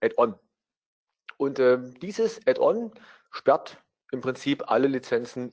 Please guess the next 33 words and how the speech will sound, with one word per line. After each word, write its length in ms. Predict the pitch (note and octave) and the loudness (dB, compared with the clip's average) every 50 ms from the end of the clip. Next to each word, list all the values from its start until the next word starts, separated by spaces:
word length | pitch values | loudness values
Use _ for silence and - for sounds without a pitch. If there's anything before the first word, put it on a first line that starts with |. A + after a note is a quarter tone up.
| _ - | _ -8
in 340 | A#2+ A#2+ B2 B2+ C3 B2+ - | -6 -6 -6 -6 -8 -10 -10
diesem 420 | - - A2+ A2 - - A#2 A2+ | -10 -8 -8 -8 -8 -8 -10 -10
Container. 460 | - - A2+ G#2+ - A#2 A#2 A2 F#2 D#2+ | -8 -8 -8 -6 -4 -4 -4 -4 -4 -6
Das 160 | G2 - - | -6 -2 0
heißt, 160 | A#2 A2 - | 0 0 0
ist 120 | C#3+ - - | -2 -4 0
so 80 | B2 | 2
eine 220 | A#2 A#2+ A#2 A2 - - - - - - - - - - | 4 4 4 4 2 -4 -14 -18 -18 -20 -20 -8 -2 -2
Honeypot-Lizenz, 800 | D#3 G3 G#3+ - - G3 F#3+ - F3+ - - E3 D#3+ D3+ - - | -2 0 0 0 0 0 0 0 -2 0 2 2 2 2 0 -6
wenn 80 | C3 | -6
ich 120 | B2 A2+ - | -6 -6 -4
die 160 | C#3+ D#3 E3+ | 0 2 2
aktiviere, 600 | D#3 - - - C3+ B2+ C3+ C#3 C3 C#3 C3+ - - - - - | 2 2 -2 -10 -4 0 2 4 4 4 2 2 0 -10 -10 -4
mache 200 | A#2 A2+ A2 A#2 | -2 -2 0 -2
ich 100 | A2 - | -2 0
damit 400 | - A2 A2 A#2 A2+ A2 - - | 0 0 2 0 -2 -6 -2 2
automatisch 800 | - G#2 G#2+ - A#2+ A2 G#2 G2+ G2 G2+ - - G2+ - - - - - - - | 4 4 4 2 -2 -4 0 0 0 0 0 -2 -4 -6 -8 -18 -20 -20 -12 -6
alles 400 | - F#2+ G2 G2+ G#2+ - - - - | -4 -2 -2 -2 -2 -4 -6 -10 -8
andere 540 | F#2+ F#2+ G2 F#2+ G2 - G#2 G2+ G2+ - - _ - | -8 -8 -8 -8 -8 -4 -2 -2 -2 -2 -6 _ -8
kaputt. 440 | - E3 - - - G#2+ - _ _ _ _ | -4 -4 -4 -4 -6 -12 -14 _ _ _ _
Sieht 240 | - - - G#3 | -10 -8 -2 0
aber 200 | F#3 G3+ E3 C#3+ | 0 2 2 4
aus 220 | C#3 D3 D3+ D3+ - | 4 4 4 2 0
wie 40 | C3+ | 0
irgendein 420 | C3+ C#3 C3+ C3+ C3+ B2 A#2+ A#2 | 0 0 0 0 -2 -4 -4 -2
tolles 320 | - B2+ B2 B2+ A#2+ - | 2 2 2 2 2 0
Add-on, 320 | - A#2+ - - C3 C3+ B2 | -2 -2 2 2 2 2 2
was 160 | A2 G#2 - | 0 0 -2
ich 80 | F#2+ A2+ | -2 -2
haben 240 | B2+ E3+ F#3 G3+ | -2 -2 0 0
möchte. 400 | F#3 F#3+ F#3 - - G#3 G#3 G3+ - - - - - - - _ | 0 -2 -2 0 -4 -4 -4 -6 -16 -20 -20 -20 -20 -20 -8 _
Und, 260 | - C#3 D3 D3 - | 0 0 2 2 2
ähm, 320 | C#3+ C#3 C#3 C#3 C#3+ C#3 | 4 4 4 4 0 -4